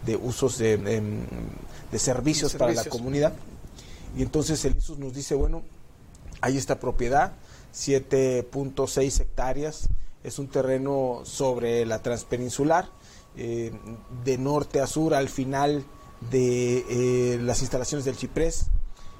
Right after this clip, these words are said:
Speaker 1: y, y bueno, pues está en inmejorables condiciones". Este,
Speaker 2: ¿Qué porcentaje de avance llevan en el trámite al respecto?
Speaker 1: Yo te diría que, eh, prácticamente estamos al noventa y ocho por ciento,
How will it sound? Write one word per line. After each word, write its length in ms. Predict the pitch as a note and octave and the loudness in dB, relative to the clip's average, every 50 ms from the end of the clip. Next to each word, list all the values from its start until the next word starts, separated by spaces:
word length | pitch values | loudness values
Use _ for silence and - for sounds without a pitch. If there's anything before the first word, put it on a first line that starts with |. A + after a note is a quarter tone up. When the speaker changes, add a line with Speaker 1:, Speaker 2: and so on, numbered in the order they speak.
| - - | -18 -14
Speaker 1:
y, 260 | - B2+ C3 C3 C3+ - | -10 -8 -8 -8 -8 -8
y 60 | C#3 C3 | -8 -6
bueno, 240 | B2+ B2+ C#3 D3+ | -4 -2 -2 -2
pues 260 | D3 - C3+ A2+ - - | -4 -6 -10 -10 -10 -10
está 240 | - - - C3+ | -4 0 2 2
en 220 | C#3 C#3 C3+ C3 A#2+ A#2 A2 A2 G2+ | 2 2 0 -6 -10 -12 -16 -14 -10
inmejorables 720 | G#2 B2 C3 B2+ C3 B2 - - C3 C3 C3 C#3 C#3 C3+ - | -8 -6 -6 -4 -4 -4 0 0 2 2 4 2 2 0 -2
condiciones". 840 | - C3+ A#2+ A#2 A#2+ A#2 - D#3 E3 E3 E3 D#3+ - - - - - - | -2 -4 -4 -4 -4 0 2 2 2 2 0 -4 -8 -12 -16 -18 -18 -16
Este, 340 | A2+ - - - - B2 B2 | -16 -16 -14 -10 -6 -2 0
Speaker 2:
¿Qué 80 | - | 0
porcentaje 580 | A#2+ - A3 E3+ D#3+ E3+ E3 - F3+ D3+ D3+ F3 | 2 2 0 0 -2 -4 0 0 0 2 2 0
de 80 | D#3 D3+ | 0 2
avance 340 | D#3 D#3+ D3+ C3 - D#3+ | 2 2 0 0 -2 -2
llevan 320 | C#3+ D3+ D#3 D3 D3+ D3+ C#3+ | 2 2 4 4 4 2 0
en 100 | C#3 C3+ | -4 -4
el 200 | C3 C3+ C#3+ - - | -4 -6 -6 -8 -6
trámite 420 | - - D3+ D3+ D#3 C#3+ C3+ - C3+ | -4 -2 0 0 -2 -4 -6 -6 -6
al 60 | B2+ | -6
respecto? 240 | - B2+ C3 D#3+ D#3 | -6 -4 0 0 2
Speaker 1:
Yo 40 | D#3 | 2
te 140 | - E3+ | 2 2
diría 420 | D#3 D3+ C#3+ C#3+ D3 D#3+ D#3+ D#3 D#3 | 2 4 4 4 4 4 4 2 0
que, 380 | - D3 C#3 C3+ C3+ C3 B2 - - | 0 2 4 4 4 2 0 -4 -10
eh, 440 | B2 B2+ C3+ C3 C3 B2+ B2+ B2 B2 - C3+ - | -6 -4 -2 -2 -2 -2 -2 -2 -4 -6 -8 -6
prácticamente 600 | - C3+ C#3 C3+ - D3 - C#3+ C3 C#3+ C#3 - | -2 -2 -2 -2 -4 -2 -2 0 0 0 -4 -6
estamos 420 | C#3+ - - C3+ C#3+ C#3+ - - - | -6 -2 0 0 4 4 2 2 0
al 160 | A#2 A#2 A2+ | -4 -6 -4
noventa 440 | A#2 A#2+ A#2 A#2 A#2 A#2+ A#2 - - | -4 -4 -4 -6 -8 -8 -6 -6 -2
y 60 | C3 | -2
ocho 200 | C#3 C3+ - D3+ | -2 -2 -2 -6
por 180 | - - A2+ - | -8 -8 -10 -6
ciento, 440 | - - C#3 C#3 C#3+ - - D#3 | 0 0 0 0 0 -2 -2 0